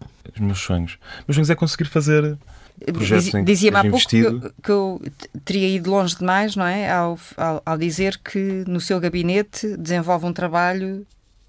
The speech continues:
Speaker 2: e, e uma pesquisa no âmbito da arquitetura e das artes plásticas.
Speaker 1: Porque era algo que eu, eh, acho que tenho interesse e gostaria de fazer,
Speaker 2: Hum.
Speaker 1: mas não tenho,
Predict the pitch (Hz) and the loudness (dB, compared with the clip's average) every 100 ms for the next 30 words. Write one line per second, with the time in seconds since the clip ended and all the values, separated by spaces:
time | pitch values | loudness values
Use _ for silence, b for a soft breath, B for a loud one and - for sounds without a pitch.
0 | _ - 156 175 175 160 143 165 170 170 | _ -8 -4 -2 -2 -4 -4 -2 -2 -2
1 | - - 196 190 180 185 185 B B B | -2 -2 0 0 0 -4 -6 B B B
2 | B B B B 180 185 180 180 175 - | B B B B 2 2 2 0 -4 -8
3 | 185 175 175 175 - - 175 175 185 185 | -8 -4 0 0 -2 -4 -4 -4 -4 -2
4 | 180 175 185 175 - 156 143 139 139 135 | -2 0 0 -2 -6 -2 -2 -4 -10 -8
5 | 131 - - - _ - - 123 127 127 | -8 -6 -10 -12 _ -4 2 4 4 4
6 | 131 113 - - 107 107 104 101 101 98 | 4 4 2 0 4 6 6 4 4 0
7 | 95 - - - _ _ _ 101 95 - | -4 -8 -12 -20 _ _ _ -6 -4 -6
8 | - 98 95 92 - _ - 104 104 98 | -4 -2 -2 -4 -10 _ 0 2 4 2
9 | 104 101 - 92 - 98 101 95 - _ | 0 0 0 -2 0 0 2 0 -4 _
10 | - - 101 95 101 127 b b 170 160 | -10 0 2 4 2 0 b b -6 -4
11 | 156 _ _ - 107 104 107 104 110 110 | -8 _ _ 2 4 6 4 4 6 6
12 | 110 113 113 | 6 4 2